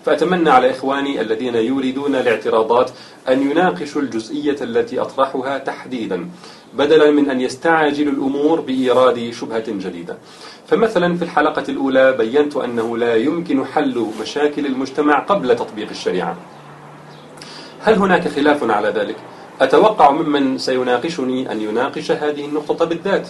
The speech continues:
بأن يقول لي مثلا: "ما أوردته من أدلة، ما أوردته من أدلة لا يشهد لصحة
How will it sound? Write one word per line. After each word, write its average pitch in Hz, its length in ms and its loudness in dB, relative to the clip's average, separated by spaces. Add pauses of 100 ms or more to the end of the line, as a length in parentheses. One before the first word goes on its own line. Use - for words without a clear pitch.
بأن 131 200 2
يقول 143 320 0
لي 131 260 0
مثلا: 123 420 2 (540)
"ما 135 80 4
أوردته 151 640 4
من 143 160 2
أدلة، 127 400 0 (240)
ما 117 140 2
أوردته 123 560 4
من 117 160 -2
أدلة 165 420 -2 (240)
لا 113 260 4
يشهد 151 340 4
لصحة 143 480 -2